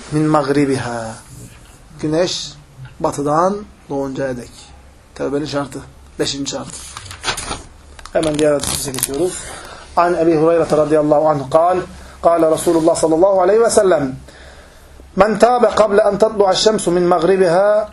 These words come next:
tâballahu aleyh." Ravahu Muslim. Kim güneş batıdan doğmadan önce tövbe ederse Allah Teala onun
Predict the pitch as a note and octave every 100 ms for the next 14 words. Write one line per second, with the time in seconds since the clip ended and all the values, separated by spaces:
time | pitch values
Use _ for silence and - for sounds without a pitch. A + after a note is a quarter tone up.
0 | - F3+ F3 D#3+ D#3+ D3 D3+ D3 D3 C#3+
1 | C#3 C#3 C3+ - E3 D3+ E3 D3 - C3+
2 | C3 C3 C3 - - - - - - -
3 | - G#3+ F#3 C3+ - - - - - -
4 | - - - - - D3 D#3+ G3 - -
5 | - _ D3+ D#3 D#3+ E3 D#3+ D3 C3 D#3+
6 | E3 D3+ D3 D3+ C#3+ C#3+ C#3 C3 C#3+ C#3
7 | C3+ C3 D3+ F3+ - G3 G#3+ - - D3+
8 | D3+ C#3+ C#3+ C#3+ C#3 D3+ C#3+